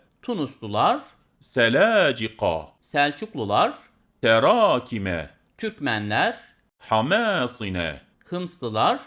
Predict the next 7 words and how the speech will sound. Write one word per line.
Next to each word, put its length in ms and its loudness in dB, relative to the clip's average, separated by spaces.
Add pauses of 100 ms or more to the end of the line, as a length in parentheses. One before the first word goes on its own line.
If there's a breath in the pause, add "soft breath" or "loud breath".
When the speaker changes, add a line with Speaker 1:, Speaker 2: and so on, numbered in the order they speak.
(140)
Speaker 1:
Humus 400 -6
kentinden 580 -6
olanlar. 600 -4 (420)
Speaker 2:
Şenakita. 1300 -2 (240)
Speaker 1:
Şenkitiler 1120 -4 (140)
yani 480 -2
Moritanyalılar. 1040 -4